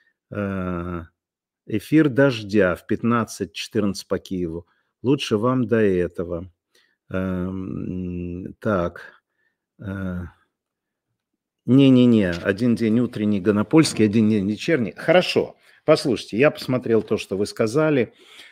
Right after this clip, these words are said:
Теперь давайте, собственно, перейдём, а, перейдём к нашим,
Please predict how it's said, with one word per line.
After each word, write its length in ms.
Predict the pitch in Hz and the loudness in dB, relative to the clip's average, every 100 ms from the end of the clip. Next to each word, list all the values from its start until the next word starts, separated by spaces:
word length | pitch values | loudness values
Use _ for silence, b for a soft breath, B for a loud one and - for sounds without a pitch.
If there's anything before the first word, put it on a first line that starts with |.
| B - | B -8
Теперь 260 | - 139 | 4 6
давайте, 400 | 113 117 110 - | 6 6 4 0
собственно, 420 | - 110 - 110 92 | -2 -2 -2 -6 -2
перейдём, 760 | 117 107 92 113 107 101 92 - | -2 -2 -2 0 2 0 -6 -8
а, 420 | 95 92 92 90 - b _ _ _ _ _ _ _ - | -8 -6 -6 -8 -10 b _ _ _ _ _ _ _ -4
перейдём 680 | 101 101 92 107 107 101 92 | -2 -2 -4 -2 0 0 -2
к 440 | - 95 90 87 85 85 - | -6 -4 -2 -4 -6 -12 -10
нашим, 580 | 98 90 - 92 87 | -8 -6 -8 -8 -8